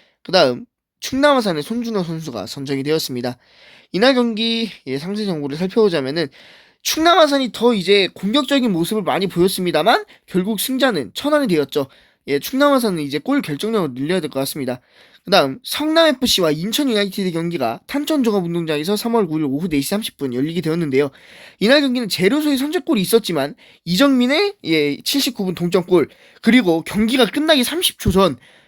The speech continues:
예, 수비에, 인천 수비에 이제 어이없는 실수로 인해서 성남이 이제 극장 역전골을 하고 맙니다. 그래서 성남은, 예,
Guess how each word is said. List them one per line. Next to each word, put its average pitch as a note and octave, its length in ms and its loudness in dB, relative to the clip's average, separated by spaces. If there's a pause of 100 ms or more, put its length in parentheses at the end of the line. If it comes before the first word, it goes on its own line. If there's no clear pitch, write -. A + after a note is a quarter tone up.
(120)
예, D3+ 180 0
수비에, C#4+ 640 2
인천 G#3+ 320 0
수비에 G#3 500 0 (200)
이제 D3 460 -2
어이없는 G#3+ 440 2
실수로 B3+ 400 -4
인해서 E3 380 -2 (460)
성남이 C#4 480 0
이제 C3+ 400 0 (260)
극장 G3 420 2
역전골을 G#3+ 640 0
하고 A#3 180 -4
맙니다. F3+ 460 -2 (320)
그래서 F3 220 -2
성남은, G3+ 560 0 (180)
예, A#2+ 440 -2